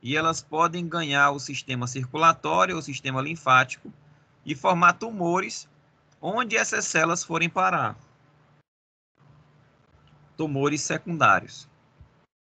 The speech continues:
Então, as neoplasias malignas, frequentemente, elas provocam sofrimento e morte, se não tratadas ou não controladas. O nome dos tumores geralmente são determinados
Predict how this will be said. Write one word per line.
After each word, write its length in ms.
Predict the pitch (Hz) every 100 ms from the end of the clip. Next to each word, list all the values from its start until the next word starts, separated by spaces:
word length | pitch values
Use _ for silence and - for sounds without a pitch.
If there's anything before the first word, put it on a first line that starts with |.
| _ _ _ - - - - -
Então, 220 | - 185
as 120 | 202
neoplasias 520 | 180 208 202 180 170 160
malignas, 600 | 160 151 165 156 143 -
frequentemente, 840 | - 185 180 175 - 135 147 160
elas 200 | 147 139
provocam 560 | - 147 139 147 135 139
sofrimento 880 | - 131 123 127 107 131 165 - - - - - -
e 120 | 143
morte, 540 | 190 160 151 131 123 -
se 200 | - 165
não 200 | 147 165
tratadas 640 | - 170 - 123 131 143
ou 100 | 143
não 200 | 139 135
controladas. 840 | 139 143 135 147 120 92 - - - - - - - _ - - - - - - - - - - -
O 100 | -
nome 300 | 165 214 240
dos 160 | 202 190
tumores 600 | - 156 139 175 156 123
geralmente 640 | 110 156 170 139 151 165 -
são 180 | 160
determinados 1000 | 147 151 147 143 139 117 131 135 107 -